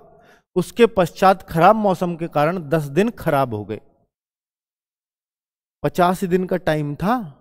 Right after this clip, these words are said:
टाइम पे देना काम, दस दिन मौसम ने खराब कर दिए।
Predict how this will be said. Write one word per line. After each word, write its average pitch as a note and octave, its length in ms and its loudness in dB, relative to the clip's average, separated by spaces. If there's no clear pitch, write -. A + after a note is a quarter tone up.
टाइम D3+ 280 0
पे D3+ 120 -2
देना C#3 320 -2
काम, G3+ 360 -8
दस D#3+ 220 4
दिन F3 220 2
मौसम D3+ 340 -2
ने A3+ 140 -2
खराब G3 340 0
कर D3+ 180 -4
दिए। A#2 440 -10